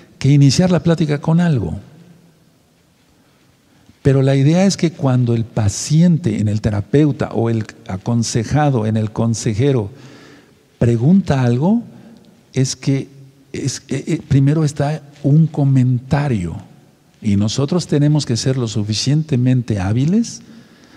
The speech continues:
para captar qué es lo que necesita esa alma.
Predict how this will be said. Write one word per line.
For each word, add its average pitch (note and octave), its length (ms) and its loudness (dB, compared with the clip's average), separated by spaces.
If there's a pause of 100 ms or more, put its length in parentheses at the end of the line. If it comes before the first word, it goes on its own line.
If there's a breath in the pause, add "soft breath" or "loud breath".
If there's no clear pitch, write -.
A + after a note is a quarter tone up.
(160 loud breath)
para A#2 240 0
captar C3+ 640 -2
qué D3 100 2
es C#3 140 0
lo B2+ 180 -2
que A#2 220 -4 (240)
necesita A2+ 840 0
esa F#2+ 400 -2
alma. F2 380 -8